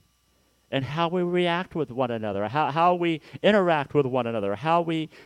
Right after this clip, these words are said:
we share God's love and grace to the world. So over the next several weeks, we are going to be taking a look at the rest of our vision, but we're gonna look at it in a, a different way.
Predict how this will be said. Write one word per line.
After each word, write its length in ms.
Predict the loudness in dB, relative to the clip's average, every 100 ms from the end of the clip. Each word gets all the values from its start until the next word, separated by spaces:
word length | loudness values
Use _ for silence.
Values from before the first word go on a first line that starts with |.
| -4
we 140 | -2
share 540 | -2 0 4 6 4 2
God's 400 | 2 2 2 2
love 260 | 4 4
and 160 | 2 -2
grace 340 | 0 0 -2
to 100 | -6
the 100 | -6
world. 580 | -4 -2 -2 -2 -6 -10 -20 _ _ _ -16 -16 -18 _ _ _ _ _ _ _
So 180 | 6 6
over 160 | 6
the 100 | 4
next 260 | 2 -4 -2
several 320 | 2 2 4
weeks, 300 | 2 0 -4
we 220 | -2 2
are 120 | 2
going 380 | 0 -2 -2 -2
to 80 | -4
be 140 | -4
taking 440 | -4 -4 -4 -4 -4
a 60 |
look 260 | 0 0 -2
at 60 | -4
the 100 | 0
rest 280 | 0 0
of 80 | -2
our 100 | -2
vision, 380 | 0 0 -2 0
but 200 | 0 2
we're 140 | 0
gonna 340 | 0 0 0 -2 -10 -16 0
look 300 | 4 4 2
at 200 | 2 2
it 140 | -2
in 600 | -2 0 2 0 -2 -6 -6
a, 300 | -4 -2 -2
a 60 |
different 440 | -2 -4 -4 -6 -4
way. 300 | -6 -6